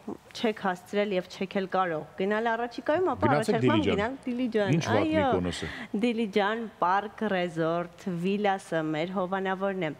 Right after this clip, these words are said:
Speaker 1: Եթե չգիտեք ուր փախչել նոր տարվա եռուզեռից, վազվզոցից ու անվերջանալի պատրաստություններից, ապա մի անհանգստացեք։ Դիլիջան Պարկ Ռեզորտ Վիլասում կապրեք անմոռանալի օրեր Դիլիջանյան գեղեցիկ բնության գրկում,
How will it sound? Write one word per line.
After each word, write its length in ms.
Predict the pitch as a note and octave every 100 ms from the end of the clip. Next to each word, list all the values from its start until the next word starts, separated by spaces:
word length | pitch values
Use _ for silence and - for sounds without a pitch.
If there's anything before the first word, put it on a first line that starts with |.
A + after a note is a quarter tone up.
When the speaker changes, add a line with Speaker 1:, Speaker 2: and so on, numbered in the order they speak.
| - - -
Speaker 1:
Եթե 180 | G3+ A3+
չգիտեք 400 | G#3 F#3 G3+ -
ուր 180 | - G3+ -
փախչել 560 | - E3 - F3+ E3+
նոր 280 | F3 E3+ F3+
տարվա 340 | - E3 D#3+ F3
եռուզեռից, 760 | F3 F3 F#3 F#3+ F#3 F#3 F#3 F3+ D#3
վազվզոցից 720 | E3+ D#3+ E3 F3+ - F3+ F3
ու 60 |
անվերջանալի 720 | E3 F3 E3+ F3 - F3 E3+ E3+
պատրաստություններից, 1080 | D#3 D#3 E3 E3+ G3+ - C4+ C4+ E4+ F#4+ - - - -
ապա 240 | D#4 C4+ C4+
մի 180 | C4 F#3
անհանգստացեք։ 800 | F3 E3 D#3 D3+ C#3 C#3+ C3+ -
Դիլիջան 400 | E3+ F3 E3+ F#3 D3+
Պարկ 300 | E3+ F3+ -
Ռեզորտ 400 | D#3+ D#3+ D#3+ -
Վիլասում 440 | E3 F#3 - F4 F4+
կապրեք 440 | G3 - G3 F#3+
անմոռանալի 640 | F3 F3 E3+ E3 D#3+ D#3 D#3
օրեր 240 | D3+ F#3+ A3+
Դիլիջանյան 680 | G#3+ F3 E3 F3 E3+ E3+ F3
գեղեցիկ 600 | G3+ F#3+ G3+ F#3+ - F3+
բնության 480 | F3+ D#3+ D3+ E3 D3+
գրկում, 380 | C#3+ C#3 A#3+ D4+